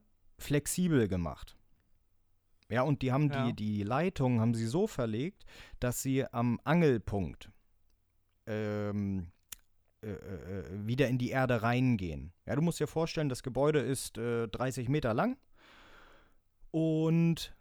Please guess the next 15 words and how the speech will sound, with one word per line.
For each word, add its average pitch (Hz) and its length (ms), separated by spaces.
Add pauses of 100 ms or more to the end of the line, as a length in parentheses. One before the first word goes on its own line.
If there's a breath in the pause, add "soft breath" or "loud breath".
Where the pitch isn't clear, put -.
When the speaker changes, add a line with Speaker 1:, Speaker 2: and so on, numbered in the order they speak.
(220)
Speaker 1:
die 143 160
haben 160 140
sozusagen 151 580
nur 165 320
eine 185 380
Seite 165 420
bewegt, 139 600
ja, 107 160
also 120 200
wirklich 135 260
nur 135 120
um 110 80
neunzig 160 540
Grad 139 380
gedreht. 117 560